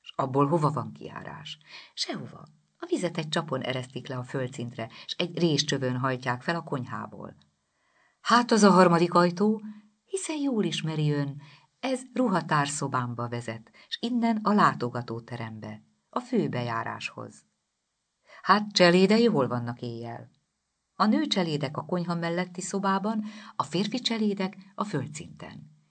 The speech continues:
Két csengetyű szalag van ágyam mellett, egyik a nők, másik a férfiak szobájába szolgál, ha fel akarom őket kelteni. Hát itt a mellékszobában senki sem szokott lenni?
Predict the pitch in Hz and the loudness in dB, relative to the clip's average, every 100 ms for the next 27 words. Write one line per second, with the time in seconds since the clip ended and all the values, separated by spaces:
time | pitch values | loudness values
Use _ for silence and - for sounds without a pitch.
0 | _ _ 226 208 196 - 156 127 127 - | _ _ 4 4 4 0 -2 0 -4 -4
1 | 131 - 123 123 120 120 127 123 123 123 | -8 -6 -6 -6 -4 0 0 0 -2 -4
2 | 120 117 123 - - 175 190 110 113 123 | -4 -6 -10 -10 -6 -6 -4 -8 -4 0
3 | 214 302 - - - - 196 - - - | 0 0 -8 -16 -4 0 2 2 -2 -4
4 | 143 139 143 139 135 139 127 131 131 131 | -4 -4 -6 -8 -8 -6 -2 -2 -2 -2
5 | 139 - 139 131 135 139 139 - 135 - | -4 -6 -6 -4 -4 -4 -10 -2 -2 0
6 | 135 123 123 127 123 120 127 - 120 117 | -2 -2 -4 -2 -4 -6 -10 -8 -10 -10
7 | 120 117 117 _ _ _ _ - - - | -12 -12 -14 _ _ _ _ -20 -10 4
8 | 160 151 170 - 139 160 151 113 - 104 | 6 6 0 0 2 2 2 -2 -6 -6
9 | 101 107 92 - - - - 170 247 240 | -6 -6 -8 -10 -12 -8 -4 -2 0 2
10 | 226 226 214 214 214 208 113 90 | 2 2 2 2 2 0 -2 -8